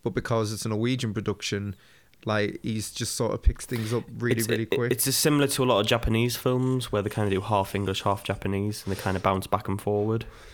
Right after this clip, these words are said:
Speaker 1: Yeah, yeah, yeah.
Speaker 2: Yeah.
Speaker 1: For sure.
Speaker 2: Yeah, I, I noticed that, and then I realised, well, this is actually made for, for a Norwegian audience
Speaker 1: Mm-hmm.
Speaker 2: originally, isn't it?
Speaker 1: Yeah.
Speaker 2: Um, but, uh, y-,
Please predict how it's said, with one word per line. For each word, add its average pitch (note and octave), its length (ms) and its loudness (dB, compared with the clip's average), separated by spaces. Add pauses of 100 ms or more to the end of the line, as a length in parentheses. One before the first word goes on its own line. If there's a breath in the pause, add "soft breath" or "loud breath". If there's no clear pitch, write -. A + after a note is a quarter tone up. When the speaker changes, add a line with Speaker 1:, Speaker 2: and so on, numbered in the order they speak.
Speaker 1:
Yeah, B2+ 160 0 (160)
yeah, B2 100 -2
yeah. A2 200 -4 (100)
Speaker 2:
Yeah. A2+ 200 4 (380 loud breath)
Speaker 1:
For - 80 -16
sure. A#2 380 -6
Speaker 2:
Yeah, C3 360 2
I, D3+ 200 6
I D3+ 40 6
noticed D#3+ 300 4
that, C3 100 4
and A#2+ 80 4
then A#2 60 4
I A2+ 60 4
realised, A2 340 2
well, A2 140 0
this G#2+ 180 -2
is A2 60 -4
actually G#2+ 240 -2
made G2+ 320 2
for, F#2+ 420 0
for G#2 200 -4
a - 20 0
Norwegian G2 460 0
audience G#2+ 640 -2 (100)
Speaker 1:
Mm-hmm. C3 200 0 (460)
Speaker 2:
originally, F#2 680 0
isn't F#2+ 260 0
it? - 400 -4
Speaker 1:
Yeah. G2+ 320 2
Speaker 2:
Um, F#2+ 380 0 (1000 loud breath)
but, B2 180 6
uh, A#2+ 40 6
y-, B2 260 2